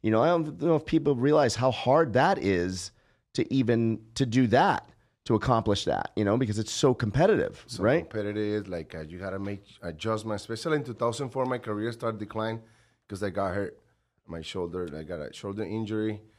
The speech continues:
Speaker 2: So that's why my career started declining. So that wasn't my, my main things. My main, uh,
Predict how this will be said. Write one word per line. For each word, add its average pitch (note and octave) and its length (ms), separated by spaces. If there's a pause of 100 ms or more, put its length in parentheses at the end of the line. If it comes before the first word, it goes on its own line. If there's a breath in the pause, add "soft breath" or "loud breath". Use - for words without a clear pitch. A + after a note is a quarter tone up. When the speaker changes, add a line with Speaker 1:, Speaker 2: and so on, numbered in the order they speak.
(140 soft breath)
Speaker 2:
So F#2 140
that's F#2 160
why G2 100
my F#2+ 160
career F2 300
started F2 300
declining. F2 420
So E2+ 300
that F#2+ 160
wasn't A2 300
my, G2+ 300
my F#2 200
main B2+ 280
things. A2 380
My F#2+ 220
main, A2 320
uh, F#2+ 400